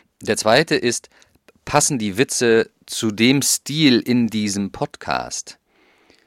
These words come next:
Und die dritte Frage, die so ein bisschen um das beides herum kreist,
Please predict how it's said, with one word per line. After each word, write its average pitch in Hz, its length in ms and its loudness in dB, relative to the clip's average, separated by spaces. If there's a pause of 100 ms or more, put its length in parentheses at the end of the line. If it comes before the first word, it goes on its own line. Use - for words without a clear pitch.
(400)
Und 101 580 -2
die 87 100 -10
dritte 160 280 -4
Frage, 123 400 -2
die 110 100 -10
so 107 80 -6
ein 104 60 -6
bisschen - 400 -4 (320)
um 117 160 -4
das 104 140 -6
beides 104 360 -4
herum 101 300 -8
kreist, - 520 -2